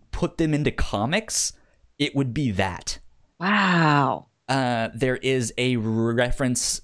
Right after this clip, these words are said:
Speaker 1: when, when Dick is, is asking, uh, around for where R-, R-, Rachel is. He asked that one per-, person. He's like,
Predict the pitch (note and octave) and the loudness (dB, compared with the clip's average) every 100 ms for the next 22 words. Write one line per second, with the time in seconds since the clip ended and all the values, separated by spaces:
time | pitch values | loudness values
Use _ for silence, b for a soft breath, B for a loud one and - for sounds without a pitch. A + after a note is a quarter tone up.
0 | - A#2+ A#2 A2 G#2+ G#2 - - A2+ G#2 | -8 -2 2 2 2 0 -4 -2 0 0
1 | G2+ F#2 A2 A2+ G2+ G2+ F#2+ F#2 F#2+ F#2 | -2 0 -2 -2 -2 -2 -4 -6 -6 -6
2 | F#2 - - _ - G2 F#2 - G2+ F#2+ | -8 -12 -16 _ -6 -4 -4 -4 -2 -2
3 | F#2 F#2 F2+ - F2+ F2+ F2 E2+ D#2 - | -6 -6 -8 -8 -6 -4 -4 -6 -10 -8
4 | F#2+ F#2 F#2+ F#2+ F#2+ G2+ F#2+ F#2+ F#2+ F#2 | -6 -4 -6 -8 -4 -2 -2 -4 -8 -4
5 | F2+ F2+ F#2 F#2+ G2 G2+ G2+ A2 A2 A#2+ | -4 -4 -4 -4 -4 -4 -2 0 0 -2
6 | A2 A2 G2 G2+ F#2+ F#2 G2 G2 F#2+ - | -2 -4 -2 -2 -2 -4 -8 -8 -8 -8
7 | - F2+ F#2 G#2 - - - - G2+ G#2+ | -6 -6 -4 -6 -6 -6 -4 -4 -4 -4
8 | G2 G2+ F#2+ | -4 -4 -6